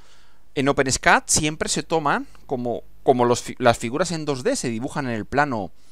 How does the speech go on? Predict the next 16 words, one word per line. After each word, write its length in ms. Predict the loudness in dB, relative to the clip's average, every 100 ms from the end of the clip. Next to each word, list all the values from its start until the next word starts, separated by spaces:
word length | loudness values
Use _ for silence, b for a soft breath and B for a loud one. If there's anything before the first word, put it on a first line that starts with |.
| b b b
X 340 | -6 -2 2 2
Y, 100 | 2
pues 180 | 0 -2
se 100 | -2
toman 340 | 2 2 0
esto 240 | -2 -2 -2
como 180 | 2 0
el 80 |
plano 280 | 2 0 0
para 180 | 0 0
generar 420 | -2 -4 -2 -2
las 160 | -2 -4
secciones. 640 | -6 -8 -12 -12 -12 -12 -14 -14 -16 -16 -16 -16 -16 -16 -16 B B B B -4
Y 140 | 4
la 180 | 6 8
otra 340 | 6 4 2